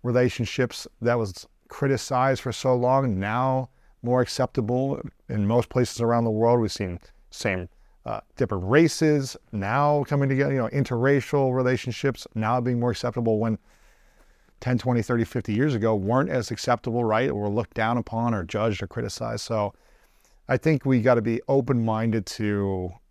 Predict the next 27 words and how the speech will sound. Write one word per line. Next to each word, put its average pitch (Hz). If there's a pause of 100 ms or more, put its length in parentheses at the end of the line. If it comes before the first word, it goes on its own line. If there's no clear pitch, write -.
(160)
different 113
styles 101
of 98
relationship 98 (140)
dynamics 87 (220)
in 107
general, 82 (440)
because 110
things 135
that 117
were 110
once 117
looked 117
down 110
upon 107
are 104
now 101
more 101
accepted. 104
And 104
as 98
long 131
as 131
people 123
are 107
finding 98
peace, -